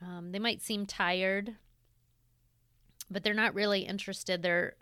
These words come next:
they're moving slowly and kind of zoned. So she said, um,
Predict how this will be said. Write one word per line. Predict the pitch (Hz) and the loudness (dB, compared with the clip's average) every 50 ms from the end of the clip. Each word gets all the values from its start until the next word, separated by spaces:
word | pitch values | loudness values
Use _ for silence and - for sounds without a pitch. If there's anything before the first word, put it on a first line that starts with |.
| - - - _ _ - - - - - 185 | -20 -20 -20 _ _ -20 -20 -20 -20 -12 -6
they're | 190 180 170 | -6 -4 -4
moving | 170 180 180 196 214 220 202 220 208 208 202 | -4 -2 -2 0 0 0 2 0 0 0 -2
slowly | - - - 196 202 196 202 202 190 190 196 196 190 190 190 190 190 185 185 160 - - | -4 -4 -2 2 4 4 4 4 4 2 2 2 2 0 0 0 0 -2 -4 -4 -6 -4
and | 175 175 170 170 170 165 156 160 160 156 - - - _ _ | -2 -2 0 0 -2 -4 -4 -6 -10 -10 -12 -16 -20 _ _
kind | - - 220 220 214 | -6 -6 -2 0 2
of | 196 185 175 165 - - - - _ _ _ _ _ _ _ - 190 | 0 0 -2 -6 -14 -20 -20 -20 _ _ _ _ _ _ _ -10 -8
zoned. | 175 160 156 170 165 165 160 160 160 165 160 156 160 - - - _ _ _ _ _ _ _ _ _ _ _ _ _ _ _ _ _ _ _ _ _ _ _ _ _ _ | -6 -4 -2 0 0 0 0 -2 -4 -6 -6 -8 -10 -12 -14 -16 _ _ _ _ _ _ _ _ _ _ _ _ _ _ _ _ _ _ _ _ _ _ _ _ _ _
So | - - - 254 240 | -16 -2 2 2 2
she | 240 - - 254 240 | 2 2 0 0 0
said, | - - 294 277 285 277 262 214 254 247 - - - - - - 226 - - | 2 2 4 4 6 4 4 2 0 -4 -6 -12 -18 -20 -14 -10 -10 -10 -6
um, | 190 196 196 190 190 185 180 175 165 160 135 113 | -4 -4 -2 -2 -2 -4 -4 -6 -10 -10 -12 -14